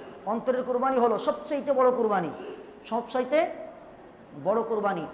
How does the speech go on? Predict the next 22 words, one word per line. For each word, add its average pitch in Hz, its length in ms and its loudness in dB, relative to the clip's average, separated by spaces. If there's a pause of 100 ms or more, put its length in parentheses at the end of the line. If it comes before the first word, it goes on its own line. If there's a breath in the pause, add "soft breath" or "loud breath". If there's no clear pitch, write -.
একজন 208 360 -2
যদি 262 320 -2 (920)
কুরবানি 294 360 4
সে 311 140 2
করলো, 247 400 4 (340)
কিন্তু 240 200 -4
অন্তরের 269 360 2
মধ্যে 262 180 0
তার 269 120 4
ইচ্ছা 262 240 -2
থাকলো, 220 320 0
যদি 220 240 -2
কুরবানি 247 400 0
না 226 160 4
করি 226 300 -2 (360)
ছেলে 233 260 0
মেয়ে 233 180 0
কী 233 140 -4
খাবে, 226 380 0 (360)
কার 220 240 4
দুয়ারে 226 300 4
যাবে, 214 340 0